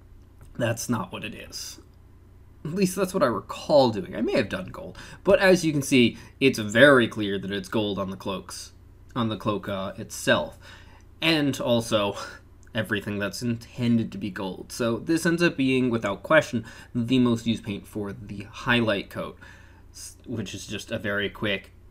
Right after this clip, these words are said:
brush over everything. Um, again, for those that don't know, highlighting is meant to bring out the colors, so you should be using your brightest color that you want for that area,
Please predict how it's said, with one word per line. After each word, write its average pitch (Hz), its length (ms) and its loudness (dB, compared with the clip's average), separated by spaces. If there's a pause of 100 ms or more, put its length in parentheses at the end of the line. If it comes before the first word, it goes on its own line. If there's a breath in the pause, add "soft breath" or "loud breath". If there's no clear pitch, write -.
(720)
brush - 320 -6
over 123 240 2
everything. 120 640 -2
Um, 113 420 -2
again, 135 400 2
for 131 120 -8
those 131 200 -2
that 135 120 -8
don't 123 160 -2
know, 117 180 0
highlighting 120 540 0
is 104 220 -8 (220 loud breath)
meant 113 300 -2
to 110 200 -6
bring 104 480 -6
out 120 260 -4
the - 100 -4
colors, 165 500 0
so 107 240 -2
you 101 140 -4
should 107 200 -6
be 110 60 -2
using 107 320 -4
your 98 120 -4
brightest 110 380 0
color 143 280 -4
that 135 80 -6
you 127 120 -4
want 120 300 -2
for 143 100 -2
that 143 180 0
area, 160 300 -6